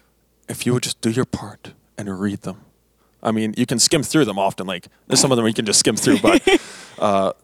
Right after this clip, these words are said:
Speaker 1: but it's always good to check your emails. Like, in all seriousness, there's often a lot of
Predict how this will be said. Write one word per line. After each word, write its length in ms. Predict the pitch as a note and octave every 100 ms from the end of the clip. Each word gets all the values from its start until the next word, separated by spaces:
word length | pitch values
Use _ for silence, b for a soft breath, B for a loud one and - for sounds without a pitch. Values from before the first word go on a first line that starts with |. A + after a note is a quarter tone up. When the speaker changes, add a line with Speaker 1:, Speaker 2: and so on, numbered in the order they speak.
| -
Speaker 1:
but 160 | A#2+
it's 120 | A#2+ E3+
always 180 | D#3+
good 120 | - B2+
to 60 |
check 260 | A2 D#3 -
your 100 | B2+
emails. 340 | C3 C3 B2
Like, 140 | G#2+ G#2+
in 80 |
all 80 | A2+
seriousness, 480 | A2 A2+ A2 A2+ G#2+
there's 180 | A#2 A2
often 300 | A2 - A2+
a 40 |
lot 160 | G#2+
of 120 | A2